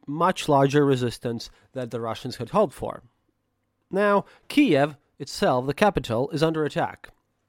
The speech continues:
which is sad, but it is quite close to the Russian border. I do believe that when Kiev falls,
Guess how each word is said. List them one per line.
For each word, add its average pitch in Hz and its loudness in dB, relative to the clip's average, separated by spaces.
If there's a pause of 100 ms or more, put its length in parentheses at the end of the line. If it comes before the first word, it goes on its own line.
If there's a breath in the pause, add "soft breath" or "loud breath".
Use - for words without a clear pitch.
(840)
which 147 -2
is 135 0 (320 soft breath)
sad, 202 4
but 196 0
it 175 -2
is 165 0
quite 180 0
close 151 0
to 139 -12
the 143 -2
Russian 139 0
border. 123 4 (240)
I 190 0
do 196 -2
believe 202 -2 (240 soft breath)
that 151 -6 (180)
when 151 -4
Kiev 156 -6
falls, 151 4